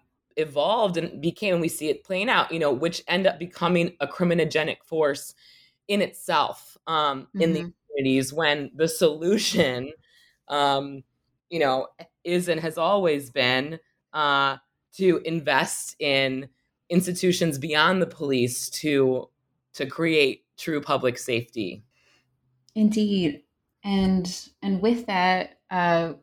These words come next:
Speaker 2: we see, uh, housing projects in both small towns and cities, um, and how they become an important site in the book, really a focal point of Black rebellion.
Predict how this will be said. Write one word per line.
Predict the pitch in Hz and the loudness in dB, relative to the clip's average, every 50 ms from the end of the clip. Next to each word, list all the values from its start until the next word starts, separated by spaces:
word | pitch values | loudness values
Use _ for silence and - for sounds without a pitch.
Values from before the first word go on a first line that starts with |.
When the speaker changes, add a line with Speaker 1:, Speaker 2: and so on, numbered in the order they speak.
| _ _ _ | _ _ _
Speaker 2:
we | - 190 190 | -2 0 0
see, | 180 - - - 208 196 190 185 180 180 175 175 175 175 - _ _ - - - _ _ _ - | 0 -2 -4 -2 0 2 2 4 4 2 2 0 -4 -8 -12 _ _ -20 -20 -20 _ _ _ -6
uh, | 175 175 170 170 165 156 110 - - - | -2 0 2 2 2 0 -2 -4 -6 -4
housing | - 208 196 196 185 180 180 | 0 2 2 2 2 -2 -6
projects | - - 156 151 - - - - - - - - - - _ _ | -2 0 2 2 2 2 2 0 0 -2 -4 -10 -16 -18 _ _
in | - 180 180 | -6 -4 -4
both | 175 185 180 180 175 180 175 - - - - _ | -2 0 2 2 2 0 -2 -6 -14 -20 -20 _
small | - - - 202 190 185 185 | -12 -4 0 4 4 4 4
towns | 185 190 175 170 170 170 170 165 - - | 4 2 2 2 2 2 0 -2 -4 -4
and | 170 165 - | -4 -4 -4
cities, | - - 165 160 156 156 156 156 156 156 - - _ _ - _ _ _ _ _ - | -2 0 2 2 4 4 2 2 0 -2 -8 -18 _ _ -20 _ _ _ _ _ -4
um, | 165 165 160 156 156 156 156 156 160 - - - | -2 0 2 2 2 2 0 -2 -4 -6 -6 -4
and | 165 170 175 | 0 0 2
how | 160 160 175 175 170 | 4 4 4 4 4
they | 175 175 | 4 2
become | 160 175 170 - 180 165 165 165 | 0 0 -2 0 0 2 2 2
an | 165 | 2
important | 170 160 151 - 160 160 165 151 - - | 2 0 0 0 0 2 2 2 0 0
site | - 165 151 151 | 2 2 4 4
in | - 160 | 4 2
the | 160 156 | 0 0
book, | 156 - - - - - - - | 0 2 2 2 2 -2 -4 -2
really | 175 175 175 175 170 160 - - | 0 2 2 2 2 2 0 -2
a | - | -4
focal | - - 175 175 175 - 170 | -4 0 0 0 0 0 -2
point | 170 - - 156 156 156 - - | -4 -2 -2 0 0 0 2 2
of | - 170 160 156 - | 2 2 0 0 -2
Black | 170 - - - - | -2 0 0 0 0
rebellion. | 160 - - - 107 - - - 226 220 214 | 2 2 4 4 4 2 2 0 0 -2 -4